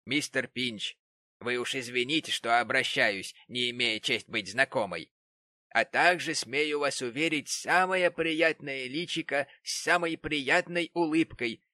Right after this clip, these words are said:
не считая вашей, миссис Чезлвид, милая моя дамочка, и вашей наречённой, мистер Моддель, сэр, если позволит будет сказать прямо о том,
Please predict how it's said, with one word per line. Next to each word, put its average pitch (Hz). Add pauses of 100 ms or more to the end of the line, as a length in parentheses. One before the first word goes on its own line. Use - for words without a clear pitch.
не 147
считая 151
вашей, 127
миссис 120
Чезлвид, 95 (240)
милая 107
моя 113
дамочка, 98 (340)
и -
вашей 151
наречённой, 151 (140)
мистер 131
Моддель, 110 (100)
сэр, 107 (320)
если 113
позволит 120
будет 107
сказать 117
прямо 107
о 92
том, 160